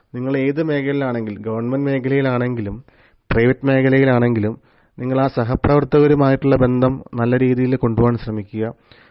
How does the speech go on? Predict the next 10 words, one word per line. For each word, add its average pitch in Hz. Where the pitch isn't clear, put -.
കൂടുതൽ 127
കാര്യങ്ങളൊന്നും 135
അവരോട് 120
ഷെയർ 123
ചെയ്യാതെ 127
നിങ്ങൾ 123
നിങ്ങളുടെ 131
ഉള്ളിൽ 131
ഒതുക്കി 127
പ്രവർത്തിക്കുക. 113